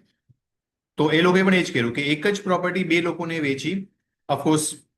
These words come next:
બંને વ્યક્તિઓ બોગસ હશે કદાચ, અને એ લોકોના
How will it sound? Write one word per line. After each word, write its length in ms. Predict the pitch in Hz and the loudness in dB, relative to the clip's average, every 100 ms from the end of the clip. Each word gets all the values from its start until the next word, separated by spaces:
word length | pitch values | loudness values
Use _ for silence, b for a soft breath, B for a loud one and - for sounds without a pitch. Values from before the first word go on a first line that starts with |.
| _ | _
બંને 220 | 131 135 139 | 0 0 2
વ્યક્તિઓ 380 | 135 135 139 | 0 0 0
બોગસ 380 | 135 127 135 135 | 2 2 0 0
હશે 320 | 135 143 147 | -4 -4 -6
કદાચ, 400 | 151 127 120 131 - - _ _ _ _ - | -4 -2 0 0 -2 -14 _ _ _ _ -4
અને 200 | 127 131 | 0 2
એ 180 | 135 143 | 2 2
લોકોના 600 | 170 160 170 170 170 | 2 0 0 2 2